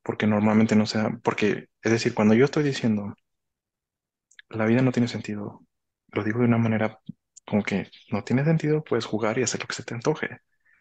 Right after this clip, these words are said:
Pero otra persona como, lo toma como, "No tiene sentido porque tiene, está tan,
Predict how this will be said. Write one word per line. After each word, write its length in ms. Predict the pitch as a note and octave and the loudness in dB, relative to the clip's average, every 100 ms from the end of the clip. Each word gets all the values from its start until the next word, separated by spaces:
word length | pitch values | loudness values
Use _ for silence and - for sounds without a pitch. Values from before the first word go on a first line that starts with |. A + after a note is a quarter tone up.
| - _ - | -20 _ -2
Pero 140 | G#2+ | -2
otra 160 | - - | 0 -2
persona 640 | A2 - A2+ A2+ A#2 C3+ - _ | -4 0 4 4 2 -2 -8 _
como, 540 | - G#2+ G#2 G2+ G#2 - - _ - - - - _ _ _ - | -6 -2 0 0 -2 -4 -8 _ -20 -20 -20 -20 _ _ _ -6
lo 100 | G#2+ | -2
toma 200 | G#2+ A2 | 0 0
como, 460 | A2 A2 G#2+ - _ - | 2 2 2 -2 _ -6
"No 100 | A2+ | -4
tiene 180 | - A#2+ | 2 2
sentido 440 | A#2 A2+ A#2 C3+ A#2 | 4 2 2 -2 -2
porque 240 | - A#2+ | -4 -6
tiene, 340 | - A2+ A#2 | -2 0 2
está 200 | A2+ - A2 | 0 -4 -6
tan, 440 | - B2+ C3 C3 | -2 2 2 2